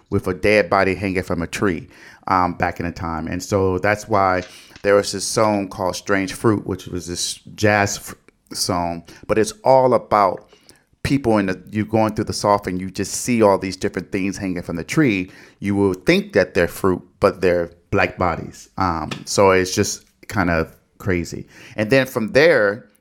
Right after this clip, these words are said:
you stem to the government actually deciding, "Well, we're gonna put our hand in this and make it actual." And then you had, that goes into the Jim Crow perspective, the segregation, the separate but equal, um,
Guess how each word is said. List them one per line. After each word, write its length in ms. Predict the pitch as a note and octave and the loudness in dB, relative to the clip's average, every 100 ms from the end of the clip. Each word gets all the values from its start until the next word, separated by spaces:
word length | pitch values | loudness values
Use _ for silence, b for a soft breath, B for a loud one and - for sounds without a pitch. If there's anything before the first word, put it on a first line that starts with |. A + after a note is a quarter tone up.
| _ | _
you 140 | G#2+ | -4
stem 480 | A#2+ - A#2+ A2+ A2 | -4 -2 0 0 -2
to 520 | - A2+ G#2 G2+ G#2 b b _ | -4 -2 0 -2 -6 b b _
the 100 | G#2 | -4
government 680 | F#2 - C3+ C#3+ G2+ G2 G2 | -2 0 2 2 2 0 0
actually 640 | G2 G2 - G2+ F#2+ F#2+ F#2+ | -2 -2 -4 -8 -8 -10 -10
deciding, 760 | G2 - G2+ F#2+ F#2 F#2+ F#2 | -12 -6 -2 0 -2 -6 -4
"Well, 300 | G2+ G2+ G2+ | 0 2 0
we're 160 | F#2 B2 | 0 0
gonna 200 | A#2 G#2 | 0 -2
put 200 | - A2 | -2 0
our 160 | F#2+ | 0
hand 300 | F2 A2 G#2 | 0 -2 -2
in 120 | F#2 F2 | -2 -4
this 240 | F2 - - | -6 -6 -4
and 380 | G2+ F#2 F#2 F2+ B B | -4 -4 -6 -10 B B
make 280 | F#2+ G#2+ G#2+ | -4 -4 0
it 160 | F#2+ - | -2 -2
actual." 460 | G2+ F#2+ - F2+ F2+ | -4 -4 -6 -10 -8
And 140 | F2+ | -4
then 160 | G2+ G#2 | -2 -2
you 100 | G#2 | 0
had, 320 | G#2 F#2+ E2+ - _ | 0 0 -2 -12 _
that 200 | G#2 G2+ | -2 0
goes 320 | G#2 G2+ F#2+ | 2 2 2
into 220 | F#2+ F2+ | -4 -6
the 120 | F#2 F2+ | -6 -6
Jim 260 | G2+ G2 | -4 -4
Crow 420 | - A2+ G2+ F#2 B B B | -2 2 4 2 B B B
perspective, 580 | - F2 F#2+ F2 - D#2+ | -10 -4 -2 -2 -4 -8
the 80 | - | -6
segregation, 840 | - G#2+ G2+ F2+ F#2+ F#2 - D2+ B B _ | 0 2 2 2 2 0 -4 -8 B B _
the 80 | - | -4
separate 400 | - G#2+ - - | 0 0 0 -4
but 120 | - | -2
equal, 500 | G2+ F#2+ - F2 E2 B B B - | -2 -2 -2 -2 -4 B B B -2
um, 340 | F#2 E2+ - | 2 2 0